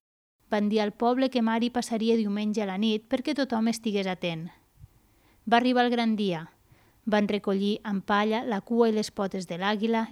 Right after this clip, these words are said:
i van deixar anar l'àguila pel vessant més alt del poble amb foc a la palla. Al poble,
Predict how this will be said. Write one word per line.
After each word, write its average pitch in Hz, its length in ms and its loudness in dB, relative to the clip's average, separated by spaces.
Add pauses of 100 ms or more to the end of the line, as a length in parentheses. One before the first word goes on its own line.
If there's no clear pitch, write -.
(120)
i 247 80 2
van 247 240 2
deixar 233 320 0
anar 202 160 -2
l'àguila 208 560 0
pel 254 160 0
vessant 208 400 0
més 202 160 0
alt 196 160 2
del 190 140 0
poble 214 480 0 (100)
amb 247 240 2
foc 196 240 2
a 202 80 0
la 185 80 -2
palla. 170 400 -2 (800)
Al 175 100 -8
poble, 208 520 0